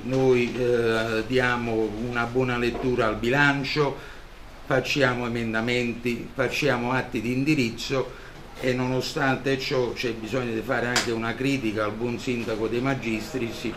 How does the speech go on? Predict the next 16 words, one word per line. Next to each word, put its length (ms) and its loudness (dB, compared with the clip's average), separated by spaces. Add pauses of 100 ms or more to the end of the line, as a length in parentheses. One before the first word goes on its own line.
quale, 400 2 (320)
diciamo, 520 0
lui 420 4 (240)
attraverso 960 0 (260)
i 140 0
quotidiani, 800 2
sia 400 0
su 180 -6
stampa 460 -2
nazionale 760 0
sia 280 -2
su 100 -2
stampa 460 -2
locale, 520 0
dice 360 -4
che 200 0